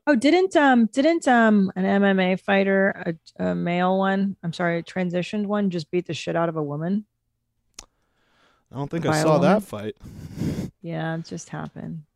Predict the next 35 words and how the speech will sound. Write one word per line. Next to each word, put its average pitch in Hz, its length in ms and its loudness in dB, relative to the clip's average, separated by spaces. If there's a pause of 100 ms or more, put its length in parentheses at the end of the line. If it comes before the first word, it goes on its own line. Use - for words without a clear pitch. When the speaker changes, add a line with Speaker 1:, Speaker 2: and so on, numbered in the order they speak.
Speaker 1:
I 185 60 -10
think 170 240 -12
some - 160 -12
girl 131 80 -4 (240)
got 127 140 -6
Speaker 2:
Um, 127 200 -8 (180)
Speaker 1:
her 160 100 -12
shit - 320 -12
Speaker 2:
let 123 80 -12
me 160 80 -8
Speaker 1:
beat 156 180 -12
by 151 160 -10
Speaker 2:
see. 151 60 -10
Speaker 1:
a 151 120 -12
person - 380 -16
who 156 60 -12
transitioned. 160 640 -14 (1160)
Wild. 165 440 -12 (1300)
God, 180 120 -8
Bitsy 196 260 0
just 190 160 -2
got 170 240 -2
groomed, 170 480 -2 (160)
and 160 120 -6
the 165 80 -6
groomer 165 380 -4
came 170 220 -4
to 160 80 -2
the 156 80 -6
door 156 240 -8
'cause - 120 -20
I 156 80 -10
do 151 140 -10
mobile 151 380 -4
grooming. 196 460 -2